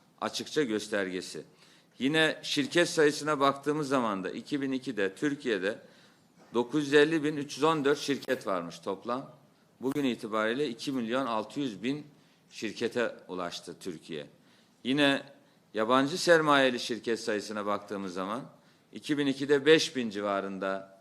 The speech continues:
küsuratı var. E, bugün itibariyle doksan üç bini geçti. Yani beş binden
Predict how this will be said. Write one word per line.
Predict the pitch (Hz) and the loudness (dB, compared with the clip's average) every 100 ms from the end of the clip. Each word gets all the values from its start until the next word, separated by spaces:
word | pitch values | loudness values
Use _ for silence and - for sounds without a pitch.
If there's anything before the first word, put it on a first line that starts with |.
| _ | _
küsuratı | 98 101 104 98 95 95 | -12 -6 -2 -2 -2 -4
var. | 110 147 - - - _ _ _ - | -4 -4 -12 -20 -20 _ _ _ -10
E, | 95 92 92 | -6 -4 -2
bugün | 143 143 | 0 2
itibariyle | 120 117 110 113 123 143 | 0 -2 0 0 0 0
doksan | 113 110 - 131 | -2 -2 -2 -2
üç | 156 - | -2 -6
bini | 113 123 | -6 -2
geçti. | 101 95 - 80 - _ _ - _ - | -2 -2 -6 -14 -16 _ _ -20 _ -14
Yani | 92 92 80 | -8 -8 2
beş | 123 151 - | 4 4 2
binden | 135 131 147 196 196 | -2 4 6 6 2